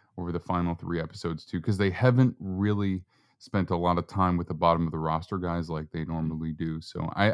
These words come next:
Speaker 1: I do expect that to come. But all right, Ben, thank you so much. We're gonna be jumping right into the preseason game recaps coming up,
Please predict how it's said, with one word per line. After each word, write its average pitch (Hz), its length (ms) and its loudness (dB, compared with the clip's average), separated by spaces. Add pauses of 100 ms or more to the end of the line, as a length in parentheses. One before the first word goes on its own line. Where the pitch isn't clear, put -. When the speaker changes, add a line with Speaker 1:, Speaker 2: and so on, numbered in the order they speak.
Speaker 1:
I 107 40 4
do 101 220 6
expect 82 400 -4
that 85 180 -10
to - 80 -20
come. 78 340 -14
But 80 200 -6 (680)
all 123 100 8
right, 117 140 8
Ben, 120 200 8
thank 143 200 8
you 156 100 6
so 135 200 6
much. 131 460 4 (180)
We're 107 120 6
gonna 110 120 10
be 104 100 8
jumping 104 360 8
right 101 200 8
into 104 520 6
the 98 260 2 (100)
preseason 107 840 4
game 110 260 10
recaps 110 600 0
coming 101 300 2
up, 117 140 -2